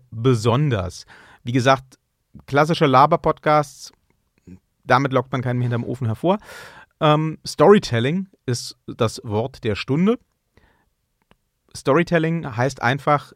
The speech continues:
ich habe möglichst kreative Ansätze, nutze möglichst vielfältige Möglichkeiten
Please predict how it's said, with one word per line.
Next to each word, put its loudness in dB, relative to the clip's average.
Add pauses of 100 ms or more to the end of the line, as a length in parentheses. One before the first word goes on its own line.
ich -8 (420)
habe 2 (1080)
möglichst -2
kreative -4
Ansätze, -2
nutze -2 (360)
möglichst -2
vielfältige -2
Möglichkeiten -4